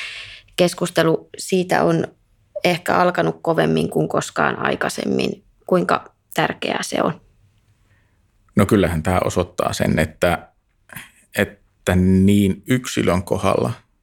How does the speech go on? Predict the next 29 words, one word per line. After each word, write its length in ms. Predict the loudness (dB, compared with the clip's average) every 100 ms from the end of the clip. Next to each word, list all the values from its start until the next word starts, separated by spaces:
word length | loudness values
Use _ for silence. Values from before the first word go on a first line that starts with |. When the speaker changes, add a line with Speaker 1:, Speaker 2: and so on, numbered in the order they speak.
| _
Speaker 2:
kuin 220 | 0 2 2
organisaatioidenkin 1200 | 2 2 0 -2 -4 -4 -2 -2 -2 -4 -4 -2
kohdalla, 400 | -2 0 2 2
niin 200 | 2 0
se 240 | 2 2 2
on 180 | 2
ihan 400 | 0 0 0 -2 -4 _ -2
tämän 180 | 0 4
toiminnan 520 | 4 4 2 0 0
kulmakivi, 960 | 0 2 2 0 0 2 2 0 -8 _ -20 -20 -20 -20 -20 _
kivi, 280 | 2 4 2
että 200 | 0 -2
se 120 | 0
on 80 | 2
asia, 300 | 2 2 2
jota 240 | 2 0
tänä 220 | 0 -2
päivänä 360 | -2 -2 0 0
ei, 340 | 0 -2 -2 -2
ei 180 | 0 2
voida 340 | 2 0 0
vaan 340 | 0 0 -4 -8 -2
ohittaa, 600 | 0 0 -4 -4 -2 -2
että, 300 | -2 -4 -4 -8 -20 -12 -12
että 160 | -10 -2
se 100 | 2
olisi 400 | 2 2 -2 -2
joku 380 | -2 -2 -6 -4
kuluerä 580 | 2 4 4 2 0